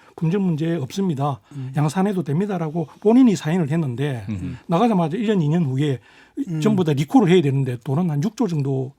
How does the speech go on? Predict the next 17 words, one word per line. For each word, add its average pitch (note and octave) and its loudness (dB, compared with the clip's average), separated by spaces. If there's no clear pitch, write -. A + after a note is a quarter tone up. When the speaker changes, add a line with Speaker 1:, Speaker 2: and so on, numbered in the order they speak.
Speaker 1:
듭니다. B2+ 0
Speaker 3:
이백사십만 A2+ -2
대니까. E2+ -8
Speaker 1:
예, G3+ 6
예. E3+ 4
Speaker 3:
예, - 2
예. F2 -2
Speaker 1:
뭐 F#3 -4
그렇게 D4+ 6
이야기를 F3 4
해야 C4 10
되는 F#3 4
그런 G3+ 2
상황이 D#3+ 0
접해진 F3+ 0
거죠. D3 -4
Speaker 3:
음. F2+ -4